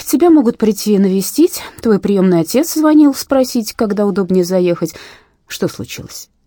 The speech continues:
Я в отчаянии склонил голову. Доктор тянется через стол и берёт меня за руку. По-моему, врачам так не полагается, но я ему всё равно благодарна.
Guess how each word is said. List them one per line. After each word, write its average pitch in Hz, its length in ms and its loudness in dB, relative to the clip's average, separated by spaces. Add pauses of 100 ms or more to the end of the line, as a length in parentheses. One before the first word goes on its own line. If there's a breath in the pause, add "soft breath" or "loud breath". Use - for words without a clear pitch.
(500)
Я 156 180 -4
в 139 40 -8
отчаянии 135 420 -8
склонил 147 440 -6
голову. 127 400 -10 (540)
Доктор 147 420 -2
тянется 135 440 -6
через 135 300 -8
стол 190 260 -6 (440 loud breath)
и 185 60 0
берёт 151 320 0
меня 147 200 0
за 131 180 -8
руку. - 240 -18
По-моему, 202 460 0
врачам 151 400 -6
так - 180 -8
не 147 80 0
полагается, 156 680 -6 (340 loud breath)
но 254 120 2
я 254 160 4
ему 214 160 2
всё - 180 -8
равно 180 240 -2
благодарна. 143 580 -10